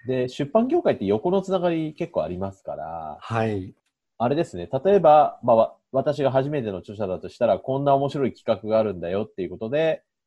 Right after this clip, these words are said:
Speaker 1: まあ、
Speaker 2: うん。
Speaker 1: 各編集者の人に、あの、営業してくれるわけですね、代わって。
Speaker 2: その編集者の方々、まあ、営業先だと思うんですけれども、
Speaker 1: ええ、ええ。
Speaker 2: それはやっぱり、あの、今、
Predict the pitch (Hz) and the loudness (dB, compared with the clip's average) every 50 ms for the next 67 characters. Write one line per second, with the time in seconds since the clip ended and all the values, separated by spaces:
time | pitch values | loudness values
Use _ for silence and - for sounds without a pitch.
0 | _ - 135 139 131 104 143 135 - - 113 139 123 120 - 127 110 - 87 78 | _ -4 0 0 0 0 -2 -4 -4 -4 -4 -4 -4 -4 -4 -6 -4 -4 -6 -8
1 | 82 _ - 87 82 92 113 127 _ _ _ _ _ _ _ _ - 104 104 101 | -8 _ -12 -12 -10 -10 -12 -14 _ _ _ _ _ _ _ _ -8 -8 -4 -2
2 | 101 107 139 160 165 190 185 - 202 170 185 180 180 185 147 110 85 - - 131 | 0 2 2 2 2 2 2 2 2 2 4 4 4 4 2 0 -8 -8 -8 -8
3 | 135 - 95 87 82 - _ - 73 - _ _ _ _ _ - - - - - | -6 -4 -4 -4 -4 -6 _ -14 -14 -14 _ _ _ _ _ -20 -20 -20 -20 -20
4 | _ _ - - - 196 190 196 190 170 208 233 269 - - 311 294 - 320 285 | _ _ -10 -2 4 6 6 6 8 8 8 8 8 8 6 4 4 6 6 6
5 | 220 165 131 - 127 - 139 123 131 127 123 131 117 110 117 - - - - 143 | 6 6 6 2 2 2 4 4 4 2 4 2 2 0 0 -4 -6 0 2 4
6 | 139 151 175 190 190 196 185 - 170 160 - 170 151 165 160 - 127 113 104 104 | 6 6 6 6 6 6 6 6 2 0 2 2 2 2 2 2 0 -2 -2 -4
7 | 101 95 - - - 117 110 104 101 95 113 135 135 117 87 - - - _ - | -4 -6 -6 -6 -2 -2 -2 -2 0 2 4 6 6 4 2 -2 -10 -20 _ -8
8 | - - 220 262 269 269 269 262 254 247 220 - 349 269 226 226 - - 220 156 | 2 2 2 4 4 6 6 8 8 6 4 2 4 2 2 4 4 2 4 4
9 | 135 123 123 123 120 120 139 156 147 143 131 117 104 | 4 4 2 0 0 0 0 0 2 2 2 2 0